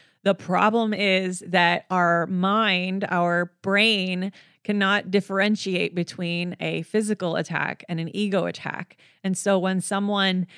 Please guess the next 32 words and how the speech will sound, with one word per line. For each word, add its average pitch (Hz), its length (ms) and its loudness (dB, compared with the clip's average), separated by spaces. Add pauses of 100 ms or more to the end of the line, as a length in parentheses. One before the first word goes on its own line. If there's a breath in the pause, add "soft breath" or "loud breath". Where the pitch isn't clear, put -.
(180 soft breath)
um, 175 460 0
comes 208 400 0
and 190 120 0
they 190 140 0
sa-, 214 360 2
say 233 280 0
something 196 420 -2
to 185 120 -6
me 175 240 -2
that 165 180 0
I 190 140 2
take 196 240 -2
as 160 100 0
an 165 160 -4
ego 214 300 0
attack, 277 580 -2 (380)
then 196 260 2
that 190 220 2
fear 208 480 0 (100)
instinct 214 640 0
rises 185 420 2
up 196 220 0
in 185 140 -2
me 170 340 -6 (300 soft breath)
and 185 160 0
I 185 240 0
fight 185 340 2
back. 175 540 2 (260 soft breath)
Um, 170 240 0
that's, 180 340 0 (240)
am 180 120 -2
I, 170 140 2